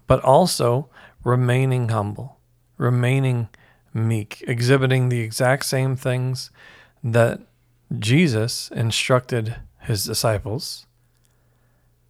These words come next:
in the Sermon on the Mount or the Beatitudes.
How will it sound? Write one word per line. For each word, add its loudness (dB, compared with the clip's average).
in 4
the 2
Sermon 0
on 2
the 0
Mount 0
or 2
the -2
Beatitudes. -2